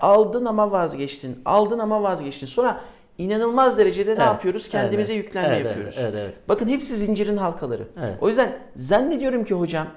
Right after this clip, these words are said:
Speaker 1: bizim bu motivasyonumuzu besleyen kaynağın en başındaki
Speaker 2: Evet.
Speaker 1: nokta öz saygı.
Speaker 2: Evet.
Speaker 1: Yani öz saygıyı ne kadar beslersek aldığımız kararlarda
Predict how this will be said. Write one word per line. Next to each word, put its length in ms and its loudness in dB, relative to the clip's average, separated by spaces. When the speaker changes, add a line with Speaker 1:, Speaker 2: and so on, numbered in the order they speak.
Speaker 1:
bizim 360 -4
bu 80 0
motivasyonumuzu 1200 0
besleyen 680 0
kaynağın 600 0
en 200 0
başındaki 340 -2
Speaker 2:
Evet. 120 -4
Speaker 1:
nokta 480 -4
öz 200 6
saygı. 360 -6
Speaker 2:
Evet. 180 -2
Speaker 1:
Yani 200 4
öz 260 4
saygıyı 800 0
ne 100 -4
kadar 360 2
beslersek 540 -6
aldığımız 640 2
kararlarda 800 -2